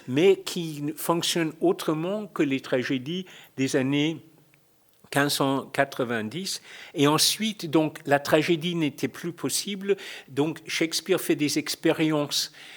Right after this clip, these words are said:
euh, en cherchant une autre forme qui peut, euh, qui peut remplacer la tragédie dans ce monde baroque. Et il trouve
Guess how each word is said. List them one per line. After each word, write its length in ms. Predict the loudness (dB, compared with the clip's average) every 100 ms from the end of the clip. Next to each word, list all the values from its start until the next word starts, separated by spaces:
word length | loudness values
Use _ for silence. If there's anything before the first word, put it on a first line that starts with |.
| -16 -2
euh, 100 | -2 2
en 120 | 0
cherchant 540 | 2 2 2 -2 -2
une 180 | 0 2
autre 280 | 0 0 -6
forme 440 | -4 -4 -2 -4
qui 220 | -8 -12 -12
peut, 380 | 0 4 4 4 -12 -18 -8
euh, 400 | 2 4 4 2 0 -4 -8 -12
qui 180 | -6 -6
peut 180 | 4 4
remplacer 640 | 4 0 2 2 4 4
la 160 | 4 2
tragédie 680 | 2 2 2 -2 -2 -4 -6 -14 -4
dans 180 | -2 0
ce 160 | 0
monde 280 | 2 0 2
baroque. 440 | 4 4 2 -2 -10 -18 -16 2
Et 140 | 4
il 100 | 4
trouve 520 | 0 -2 -2 -2 -4